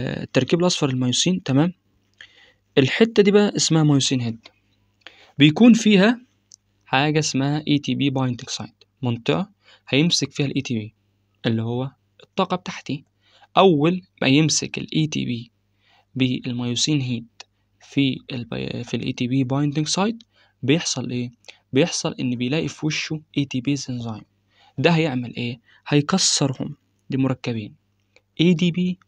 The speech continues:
وباي فوسفيت حرة اللي هتديني طاقة.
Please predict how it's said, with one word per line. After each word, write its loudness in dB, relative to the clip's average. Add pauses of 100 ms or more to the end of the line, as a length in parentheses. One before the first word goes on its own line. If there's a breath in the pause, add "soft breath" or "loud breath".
(340)
وباي -2
فوسفيت -10
حرة -14 (460)
اللي -4
هتديني -4
طاقة. -12